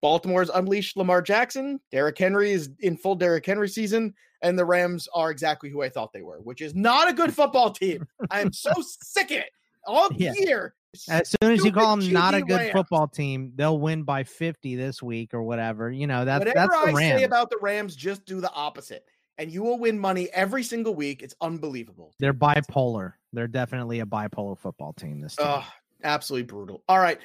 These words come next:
Speaker 1: let's move on and let's look to the week ahead here, uh, 'cause there's some premium games here, let me tell you. And, and obviously it starts on Christmas, which I hate. I hate that there's, like, give me the Christmas Eve game.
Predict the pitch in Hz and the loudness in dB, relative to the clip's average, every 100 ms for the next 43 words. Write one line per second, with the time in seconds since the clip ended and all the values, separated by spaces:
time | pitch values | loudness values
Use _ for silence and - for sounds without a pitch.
0 | - - _ 208 233 240 240 214 208 208 | -20 -20 _ 2 4 2 4 6 6 4
1 | 190 185 180 185 180 165 160 165 156 147 | 4 2 0 -4 -4 -6 -4 -2 -2 -2
2 | 147 131 139 131 131 - 139 131 127 143 | -4 -4 -4 -4 -4 -2 -2 -2 -4 0
3 | 170 170 120 98 - - 170 175 156 139 | 0 0 -6 -12 -20 -6 -2 0 -2 -4
4 | 127 127 120 107 117 131 117 107 98 107 | -4 -4 -4 -6 -4 -6 -4 -4 -4 -6
5 | 113 143 143 143 143 135 139 127 - - | -2 0 4 4 2 0 0 0 0 2
6 | 143 135 - - - - - 170 175 160 | 2 2 -6 -8 -20 -12 2 4 4 0
7 | - - 247 247 143 147 - 175 143 190 | -6 2 2 2 -6 -6 -2 -2 2 0
8 | 160 - 139 151 202 208 196 185 175 185 | 0 -4 -2 0 0 0 0 -2 0 0
9 | 160 269 381 269 - 226 165 139 208 254 | 0 0 2 0 2 0 0 -2 -2 -2
10 | 117 80 78 | -4 -8 -10